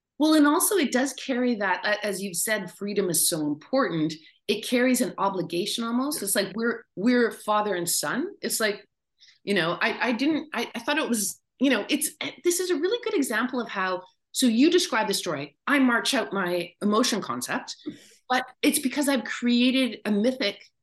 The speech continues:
Speaker 1: event in your life that didn't actually happen. I was seen like the Gandalf figure with his long beard and this, and his walking stick and his robe, and you, the acolyte, the young disciple learning and then rejecting the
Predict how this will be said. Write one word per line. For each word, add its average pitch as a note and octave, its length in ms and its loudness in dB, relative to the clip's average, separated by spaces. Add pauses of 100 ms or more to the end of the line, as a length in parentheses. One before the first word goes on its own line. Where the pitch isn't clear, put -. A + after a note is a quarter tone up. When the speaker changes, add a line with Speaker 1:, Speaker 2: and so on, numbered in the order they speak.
Speaker 1:
event G3 500 -4
in G3 160 -2
your G3 240 2
life F3+ 280 0
that F3+ 100 -8
didn't G3+ 200 -2
actually F3 260 -4
happen. A3+ 400 -6 (500)
I G#3+ 300 4
was G3 280 4
seen F#3+ 200 -2
like F3+ 240 -2
the F3+ 120 -6 (120)
Gandalf G3+ 640 0 (100)
figure F#3+ 360 -2
with F#3+ 180 -2
his G#3 160 0
long F#3+ 400 0
beard F#3+ 400 0
and F#3+ 100 -4
this, F#3 240 -2 (300)
and G#3 160 0
his G3+ 240 0
walking G#3+ 460 0
stick - 360 0
and A3 80 -2
his F#3+ 180 -4
robe, G3+ 500 2
and F3+ 180 0
you, A#3 400 2
the G#3 240 2 (140)
acolyte, A#3+ 640 -4
the G#3 100 -6
young A3+ 320 -2
disciple G3+ 640 -2
learning G#3 380 0
and G#3+ 100 -2
then A#3+ 140 2
rejecting C4 680 0
the A3+ 140 -4